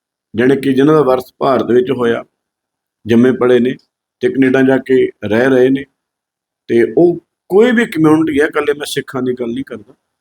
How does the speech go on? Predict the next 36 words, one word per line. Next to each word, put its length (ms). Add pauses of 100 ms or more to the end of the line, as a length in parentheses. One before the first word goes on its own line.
(280)
ਪਰ 140
ਜ਼ਿਆਦਾ 400
ਜਿਹੜੀ 240
ਵਿਰੋਧਤਾ 420
ਹੈਗੀ 260
ਆ, 180
ਉਹ 120
ਜਿਹੜੇ 400
ਸਿੱਖ 400
ਬਾਣੇ 280
ਵਿੱਚ 280
ਖਾਲਿਸਤਾਨੀ 600
ਨੇ 80
ਉਹ 200
ਕਰਦੇ 380
ਆ। 60 (1300)
ਤੇ 120
ਜੇ 160
ਕੈਨੇਡਾ 320
ਵਿੱਚ 220
ਰਹਿੰਦੇ 280
ਹੋ 140 (1000)
ਤਾਂ 80
ਉੱਥੇ 200
ਪਿਆਰ 460
ਮੁਹੱਬਤ 400
ਦੇ 140
ਨਾਲ 340 (200)
ਸਾਰੀਆਂ 520
ਕਮਿਊਨਿਟੀਆਂ 580
ਦੇ 280 (560)
ਨਾਲ 280
ਸਾਂਝ 340
ਬਣਾ 240
ਕੇ 180
ਰੱਖੋ। 300